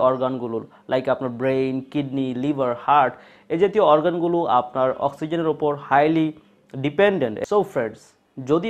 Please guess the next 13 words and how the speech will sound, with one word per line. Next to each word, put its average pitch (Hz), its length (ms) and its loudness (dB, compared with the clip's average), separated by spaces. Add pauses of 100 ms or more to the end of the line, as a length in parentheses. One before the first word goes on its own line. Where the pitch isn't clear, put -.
(120)
আপনার 196 300 0 (120)
ফুসফুস 165 400 -4 (140)
দুর্বল 156 320 2
হয়, 139 440 0
তাহলে 208 280 4 (140)
আপনার 151 260 -2 (160)
শ্বাসকষ্ট 151 520 -4
হবে, 127 320 -2 (480)
আপনি 180 360 2
সারাদিন 156 480 2
দুর্বল 147 380 0
অনুভব 135 240 -2 (140)
করবেন, 120 360 -4